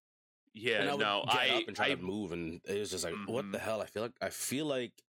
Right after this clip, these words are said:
Speaker 2: everything has been, like, destroyed from the night before of, like, a basketball game or something. You know what I
Speaker 1: Yeah.
Speaker 2: mean? Like,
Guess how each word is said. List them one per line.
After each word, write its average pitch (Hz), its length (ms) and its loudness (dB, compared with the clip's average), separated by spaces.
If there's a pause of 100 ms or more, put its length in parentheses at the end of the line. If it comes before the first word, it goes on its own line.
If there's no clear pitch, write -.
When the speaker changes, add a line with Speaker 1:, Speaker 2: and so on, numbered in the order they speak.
(120)
Speaker 2:
everything 127 420 -2
has 113 180 -2
been, 104 280 -2
like, 95 220 -4
destroyed 98 640 -2
from 92 140 -4
the 90 60 -2
night 92 220 -2
before 92 340 -2
of, 90 120 -4
like, 87 300 -2 (200)
a - 120 0
basketball 87 560 -4
game 85 220 -4
or - 40 -4
something. 82 400 -4
You 104 80 0
know 110 60 -2
what 113 40 0
I 117 40 0
Speaker 1:
Yeah. 123 40 -2
Speaker 2:
mean? 131 160 -2
Like, 120 160 -4